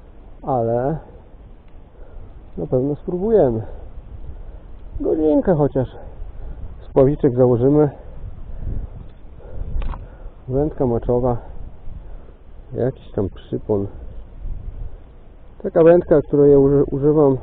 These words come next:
często, łowiąc na, na spławik. Jest fajna, bo jest trzy dziewięćdziesiąt wędka, bardzo delikatna, także nawet mała, nawet małe rybki tutaj przychod-, przynoszą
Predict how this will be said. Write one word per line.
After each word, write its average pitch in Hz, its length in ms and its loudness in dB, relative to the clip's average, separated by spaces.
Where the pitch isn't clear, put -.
często, 135 340 0
łowiąc 127 380 0
na, 117 180 0
na 127 60 -4
spławik. 165 500 6
Jest 135 120 -4
fajna, 180 340 4
bo 156 140 0
jest - 380 -2
trzy 165 120 -6
dziewięćdziesiąt 160 600 2
wędka, 151 340 6
bardzo 135 280 6
delikatna, 139 600 4
także 127 320 2
nawet 175 360 4
mała, 160 440 4
nawet 151 300 0
małe 156 320 6
rybki - 280 -2
tutaj - 240 -4
przychod-, 123 440 -2
przynoszą 123 480 -2